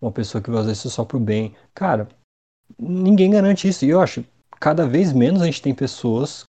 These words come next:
com virtudes tomando as decisões práticas, sabe? É, a gente olha, só olhar os governos do mundo aí e ver como, como que as coisas tão indo, sabe? Não precisa de, de muita,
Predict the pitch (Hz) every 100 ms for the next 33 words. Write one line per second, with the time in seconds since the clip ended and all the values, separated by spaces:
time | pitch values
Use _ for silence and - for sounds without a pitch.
0 | _ - 185 180 165 180 170 139 127 135
1 | 147 - 175 151 143 151 156 139 165 147
2 | 143 214 226 - - - _ _ _ 113
3 | 110 107 - _ _ _ 98 101 101 120
4 | 123 - 147 196 180 165 160 127 143 110
5 | 110 113 117 104 113 160 165 120 107 123
6 | 120 127 131 127 - 123 139 - 135 -
7 | 160 147 107 - 110 110 107 _ _ _
8 | _ - 107 107 135 127 131 110 110 117
9 | 113 110 110 101 107